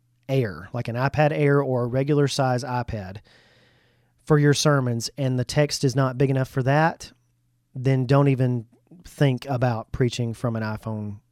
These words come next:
six Plus. Uh, granted, the text looks great on these phones anyway, and it's gonna render, you can make the text bigger and stuff like that, but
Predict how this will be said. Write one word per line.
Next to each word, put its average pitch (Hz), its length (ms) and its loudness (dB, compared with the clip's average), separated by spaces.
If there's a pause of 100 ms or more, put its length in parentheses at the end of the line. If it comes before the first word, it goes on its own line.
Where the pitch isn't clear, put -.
six - 240 -10
Plus. - 460 -16 (1160)
Uh, 147 120 -4
granted, 156 440 8
the 135 100 0 (200)
text - 340 2
looks 156 200 0
great 156 280 6
on 160 140 4
these 135 160 2
phones 131 280 2
anyway, 107 480 0 (720)
and 139 200 0
it's 135 140 -2
gonna 147 180 2
render, 147 500 4 (160)
you 135 200 -4
can 143 120 2
make 139 220 2
the 139 80 0
text 135 460 -6
bigger 135 340 4
and 127 140 -2
stuff - 200 -2
like 127 180 -2
that, 135 260 4
but 123 180 2